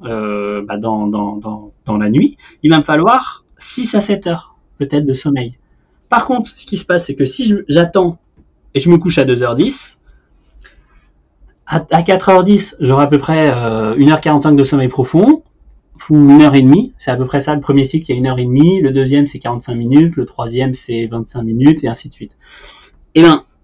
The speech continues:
j'aurais juste à faire un deuxième cycle, et j'aurais mes deux heures de sommeil profond. C'est pour ça que moi, je parle de, de, de quatre heures. Je dors quatre heures. Si j'ai eu mes deux heures de sommeil profond, je n'ai besoin de quatre heures. Si par contre,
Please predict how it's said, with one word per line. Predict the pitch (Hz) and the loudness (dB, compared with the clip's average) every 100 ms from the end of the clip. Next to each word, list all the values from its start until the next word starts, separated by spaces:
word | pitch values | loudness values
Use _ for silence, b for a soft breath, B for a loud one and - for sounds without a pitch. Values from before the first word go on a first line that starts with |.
| - | 0
j'aurais | 165 160 | 4 4
juste | 220 226 | 2 0
à | 175 | -2
faire | 175 151 | 2 4
un | |
deuxième | 147 143 135 | 6 6 4
cycle, | 123 254 285 - _ | 2 -2 -2 -6 _
et | 147 | 0
j'aurais | 147 151 190 | 4 4 4
mes | 170 | 4
deux | 151 | 4
heures | 156 165 | 2 0
de | 151 | 0
sommeil | 139 143 | 2 0
profond. | 139 131 127 - _ | 0 -6 -10 -14 _
C'est | |
pour | - | -10
ça | 131 | -4
que | 202 | 0
moi, | 147 | -2
je | 143 | 0
parle | 143 | -2
de, | 139 | 0
de, | 135 139 | -2 -2
de | 135 131 | -4 -6
quatre | 127 131 - | -6 -8 -8
heures. | 120 120 | -12 -6
Je | 127 | -2
dors | 135 - | -2 -4
quatre | 131 - 151 | -10 -8 -6
heures. | 208 254 - b b b | -6 -6 -14 b b b
Si | - 220 | -6 0
j'ai | 190 190 | 2 2
eu | 196 196 - _ _ - | 0 -4 -12 _ _ 0
mes | 156 | 4
deux | 170 165 | 6 6
heures | 156 | 4
de | 147 | 2
sommeil | 147 127 | 2 -4
profond, | 127 120 208 | -4 -4 -2
je | 180 | 0
n'ai | 143 | 2
besoin | 135 185 | 2 0
de | 208 | 0
quatre | 185 - | -4 -8
heures. | 131 - | -16 -18
Si | - 262 | -12 -8
par | 226 202 | -4 -4
contre, | - 226 214 | 0 -2 -2